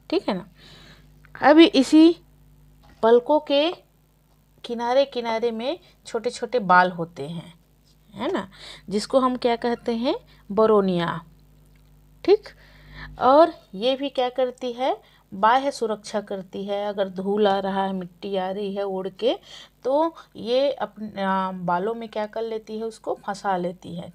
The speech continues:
जिसके कारण से हमारे आँख के अंदर ये धूल कण क्या नहीं हो पाती है, जा नहीं पाती है, ठीक। उस, इसी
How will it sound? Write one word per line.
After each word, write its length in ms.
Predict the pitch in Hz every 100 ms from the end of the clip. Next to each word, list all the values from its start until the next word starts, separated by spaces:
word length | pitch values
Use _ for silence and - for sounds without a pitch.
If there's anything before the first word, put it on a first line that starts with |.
| -
जिसके 340 | 180 175 226
कारण 280 | 214 190 196
से 160 | 196 233
हमारे 540 | 220 196 196 214 392 - - - - -
आँख 260 | 196 220 _
के 100 | 202
अंदर 440 | 180 175 233 311 370 - _ _ _ -
ये 280 | 185 214
धूल 260 | 185 208 240
कण 300 | - 226 294 - - - -
क्या 160 | 208
नहीं 140 | 226 233
हो 80 |
पाती 380 | 240 226 220 247
है, 180 | 254 285
जा 180 | 208 190
नहीं 140 | 175
पाती 360 | 170 151 - 156
है, 240 | 160 175 - _ _ _ _ -
ठीक। 240 | 339 403 - _ - - - - - -
उस, 180 | 247 - _ _ _ _ _ _ _ -
इसी 560 | 269 - 320 330 349